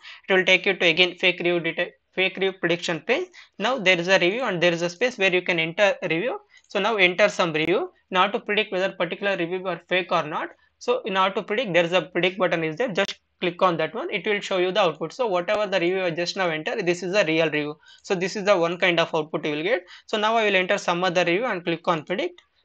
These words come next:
Now you can see this is a fake review. So these are the two different output you will get in this project. One is this is a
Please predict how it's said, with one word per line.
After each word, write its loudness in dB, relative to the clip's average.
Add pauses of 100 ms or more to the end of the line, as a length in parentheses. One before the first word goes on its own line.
Now 4
you 4
can -2
see -4
this -4
is -4
a 2
fake -2
review. -4
So -6
these -2
are 2
the -2
two -4
different -2
output -2
you 0
will -2
get -2
in -6
this -4
project. -2
One 0
is 0
this -6
is -6
a -2